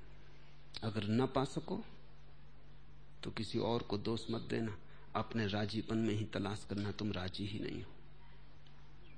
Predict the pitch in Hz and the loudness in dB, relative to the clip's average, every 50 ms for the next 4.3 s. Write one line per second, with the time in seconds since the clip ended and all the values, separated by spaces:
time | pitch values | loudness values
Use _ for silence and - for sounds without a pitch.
0 | - - - 185 208 190 135 117 113 113 117 120 117 120 - - 135 135 135 143 | -6 0 4 6 8 8 8 8 8 6 6 6 4 4 4 2 4 4 4 4
1 | - - - - - 131 - - - - - - 98 - - - - - - - | 4 2 0 -2 -2 -2 0 0 0 0 0 -4 -6 -6 -8 -8 -8 -8 -8 -8
2 | - - - - - - - - - - - - - - - - - - - - | -8 -8 -8 -8 -8 -8 -8 -8 -8 -8 -8 -8 -8 -8 -8 -8 -8 -2 6 8
3 | 165 160 175 170 147 131 143 147 - - 143 143 151 139 127 117 113 113 107 - | 12 12 12 12 12 12 10 8 4 0 4 6 8 8 8 8 6 6 4 2
4 | - - 104 - - - | 2 2 0 -2 -4 -6